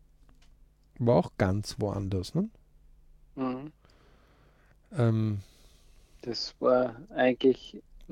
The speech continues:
Speaker 2: auch noch nicht vorhanden. <laughs> Es hat zwar die ersten Bildschirmgeräte gegeben, aber die waren noch, noch, noch nicht so
Speaker 1: Also
Speaker 2: in
Speaker 1: Lux-,
Speaker 2: Verwendung.
Speaker 1: Luxus pur,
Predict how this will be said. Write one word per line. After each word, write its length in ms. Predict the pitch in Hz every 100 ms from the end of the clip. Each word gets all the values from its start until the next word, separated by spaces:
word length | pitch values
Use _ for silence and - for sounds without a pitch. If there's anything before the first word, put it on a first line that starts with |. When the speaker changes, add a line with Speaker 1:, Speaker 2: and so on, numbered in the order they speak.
| 131
Speaker 2:
auch 300 | - 127 139 -
noch 140 | 113
nicht 260 | 131 123 -
vorhanden. 540 | 127 113 113 120 139 - - -
<laughs> 320 | 127 - 143 - - -
Es 80 | -
hat 140 | 123
zwar 140 | - 123
die 160 | -
ersten 360 | 110 113 - 120
Bildschirmgeräte 920 | 123 123 - 143 127 123 117 131 135
gegeben, 400 | 123 107 120 147 - - - - - - - - - - - - -
aber 500 | 117 110 110 110 110 _ _ _ _ _ _ _ _ _ _ _
die 200 | - 110
waren 200 | 107 104
noch, 240 | 107 104 -
noch, 500 | 107 107 - - -
noch 380 | - 110 107 -
nicht 420 | 117 113 - -
so 500 | - - 110 113 - - _ -
Speaker 1:
Also 180 | 120 113
Speaker 2:
in 240 | - - - - -
Speaker 1:
Lux-, 140 | 127
Speaker 2:
Verwendung. 560 | 131 120 120 113 113 110
Speaker 1:
Luxus 880 | 127 160 165 - - - 131 - - -
pur, 560 | - 160 160 139 110